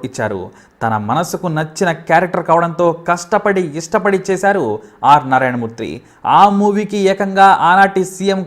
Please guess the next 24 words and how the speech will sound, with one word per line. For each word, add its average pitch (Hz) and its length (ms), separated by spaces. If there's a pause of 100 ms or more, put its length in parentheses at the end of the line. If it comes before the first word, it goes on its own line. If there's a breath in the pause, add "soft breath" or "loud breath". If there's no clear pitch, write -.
(100)
కరుణానిధి 185 540
చేతుల 185 160
మీదుగా 175 500 (280 loud breath)
ఒక 120 160
షీల్డ్ 156 520
కూడా 120 300
అందుకున్నారు. 98 640 (100)
ఇక 113 120
ఆ 120 260
వెంటనే 170 380
దాసరి 165 340
నారాయణరావు 180 580
సంగీత 226 460
అనే 190 420
మూవీని 175 380
నిర్మించారు. 123 680
ఇందులో 226 360
నారాయణమూర్తి 190 920
హీరో, 131 400 (160)
కానీ 143 400 (100)
ఆ 127 140
మూవీ 170 260
పెద్దగా 143 440 (120)
ఆడలేదు. 107 500